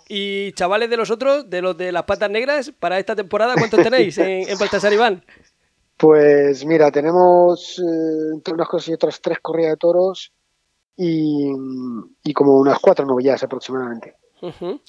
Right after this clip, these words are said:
Speaker 1: Y empresas mayores, entiendo que mayor visibilidad, por supuesto, San Isidro, Copa Chenel, ¿repetiréis Bifes Densat después del éxito del año pasado?
Speaker 2: No, no, porque no tenemos una corrida acorde para, para Vic. Por supuesto que nos llamaron los primeros.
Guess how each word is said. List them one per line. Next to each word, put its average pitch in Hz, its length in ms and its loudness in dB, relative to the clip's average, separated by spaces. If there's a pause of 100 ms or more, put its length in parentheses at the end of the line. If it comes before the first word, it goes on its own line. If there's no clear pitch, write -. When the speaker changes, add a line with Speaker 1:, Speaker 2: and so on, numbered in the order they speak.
(360)
Speaker 1:
Y 156 140 -6
empresas 165 420 -4
mayores, 180 440 -4
entiendo 170 480 -6
que 156 640 -4
mayor 160 260 -6
visibilidad, 170 960 -4
por 165 140 -10
supuesto, 165 340 -8
San 151 160 -8
Isidro, 214 560 -4
Copa 180 300 -2
Chenel, 202 480 -6
¿repetiréis 160 500 -6
Bifes 165 260 -6
Densat 214 440 -2
después 185 260 -8
del 180 80 -6
éxito 175 220 -8
del 170 100 -2
año 175 140 -4
pasado? 247 340 0
Speaker 2:
No, 180 300 6
no, 185 260 2
porque 190 260 4
no 175 140 2
tenemos 175 380 -2
una 156 140 -2
corrida 143 600 0
acorde 139 460 0
para, 131 340 -10
para 131 220 -12
Vic. 143 260 -6
Por 135 140 -10
supuesto 151 360 0
que 156 120 -6
nos 151 160 -2
llamaron 151 360 2
los - 120 -2
primeros. 139 440 -2